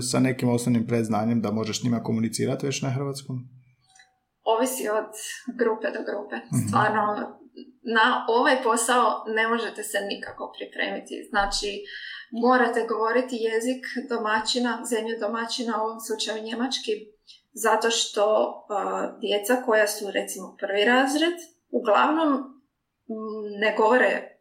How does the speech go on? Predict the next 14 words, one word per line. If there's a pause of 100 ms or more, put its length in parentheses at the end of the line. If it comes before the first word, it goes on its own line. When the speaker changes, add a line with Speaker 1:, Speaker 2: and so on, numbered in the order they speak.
(120)
Speaker 2:
hrvatski. (100)
Znači,
vi
s
njima
morate (300)
na
njemačkom,
pa
onda (120)
uče (120)
nekakve
riječi, (600)
a,